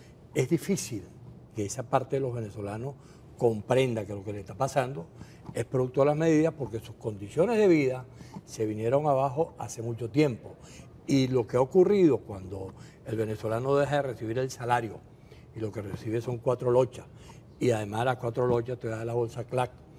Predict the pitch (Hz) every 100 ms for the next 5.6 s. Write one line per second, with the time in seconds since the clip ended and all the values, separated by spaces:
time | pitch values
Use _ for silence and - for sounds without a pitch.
0 | - - 113 104 107 123 117 113 127 117
1 | 123 123 123 - - - - - - 113
2 | 117 120 123 123 120 110 110 127 131 120
3 | 107 101 101 - 117 131 120 104 110 117
4 | 127 120 120 123 - - - - - 127
5 | 131 131 139 117 98